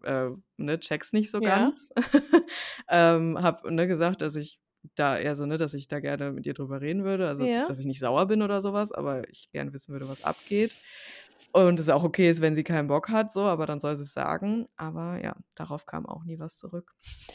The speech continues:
Speaker 2: Wow. Ja, und weißt du,
Speaker 1: Mhm.
Speaker 2: was ich jetzt glaube?
Speaker 1: Mhm.
Speaker 2: Weil das voll mein Film ist. Ihre Gefühle sind das Problem.
Speaker 1: Ja, ja, es ist im Endeffekt wahrscheinlich genau das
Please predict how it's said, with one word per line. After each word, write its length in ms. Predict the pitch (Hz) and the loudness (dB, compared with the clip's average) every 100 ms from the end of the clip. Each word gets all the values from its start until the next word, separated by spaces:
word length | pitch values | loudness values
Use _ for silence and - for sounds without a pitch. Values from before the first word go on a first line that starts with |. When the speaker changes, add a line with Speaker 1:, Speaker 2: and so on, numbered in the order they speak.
| - - - - | -20 -20 -14 -2
Speaker 2:
Wow. 560 | 208 190 170 170 185 | 2 4 4 2 0
Ja, 180 | - 240 | 0 -2
und 180 | 214 220 | 0 6
weißt 300 | 233 220 214 | 6 8 6
du, 40 | |
Speaker 1:
Mhm. 0 | |
Speaker 2:
was 180 | 254 269 | 4 0
ich 160 | 262 - | -4 -2
jetzt 240 | 262 - | -4 -2
glaube? 680 | 226 214 214 196 175 190 269 _ - | 0 2 2 0 -2 -2 -2 _ 0
Speaker 1:
Mhm. 500 | 214 185 170 185 - - | 4 4 2 -4 -18 2
Speaker 2:
Weil 360 | 220 220 - _ _ - | 4 4 2 _ _ -6
das 240 | 220 220 - | -4 -4 -2
voll 260 | 254 247 | 0 2
mein 180 | 262 262 | 0 -4
Film 400 | - 226 220 - | 0 0 0 -2
ist. 440 | 185 - 285 - - - _ _ _ _ _ _ _ _ _ _ | -4 -4 -4 -8 -16 -20 _ _ _ _ _ _ _ _ _ _
Ihre 240 | 240 240 247 | 0 0 0
Gefühle 400 | - 392 415 247 | 0 2 4 2
sind 160 | 196 | 0
das 140 | - - | -4 -8
Problem. 580 | - 175 - - - - _ - | -8 -8 -6 -10 -12 -18 _ -4
Speaker 1:
Ja, 140 | 208 247 | 2 4
ja, 180 | 269 139 | 6 2
es 100 | 165 | 0
ist 100 | 165 | -2
im 60 | 170 | -2
Endeffekt 360 | 160 190 190 | -2 -4 -4
wahrscheinlich 380 | 180 185 185 190 | -6 -4 -6 -6
genau 300 | 180 180 180 180 | -6 -4 -4 -4
das 240 | 170 | -6